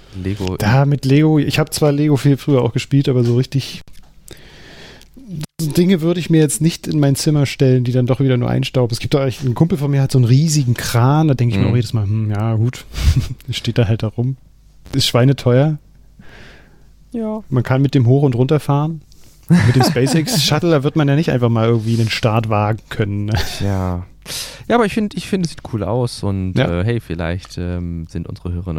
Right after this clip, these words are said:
Speaker 1: und Hörer da
Speaker 2: Na
Speaker 1: doch
Speaker 2: klar.
Speaker 1: dann, warten da eigentlich gespannt drauf und freuen sich jetzt, dass wir nochmal daran erinnert haben.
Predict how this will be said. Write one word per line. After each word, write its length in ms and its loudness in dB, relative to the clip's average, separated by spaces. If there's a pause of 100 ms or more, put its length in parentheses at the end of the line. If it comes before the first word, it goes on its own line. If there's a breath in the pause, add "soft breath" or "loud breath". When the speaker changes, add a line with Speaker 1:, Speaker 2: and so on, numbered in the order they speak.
Speaker 1:
und 80 -16
Hörer 240 -8
da 240 -4
Speaker 2:
Na 100 -8 (1120 soft breath)
Speaker 1:
doch 220 0
Speaker 2:
klar. 100 -8
Speaker 1:
dann, 400 -4
warten 280 -4
da 80 0
eigentlich 260 -4
gespannt 460 -6
drauf 180 -4
und 120 -8
freuen 360 0
sich 160 -2
jetzt, 160 -6
dass 120 -8
wir 80 -4
nochmal 200 -4
daran 180 -6
erinnert 360 -10
haben. 260 -14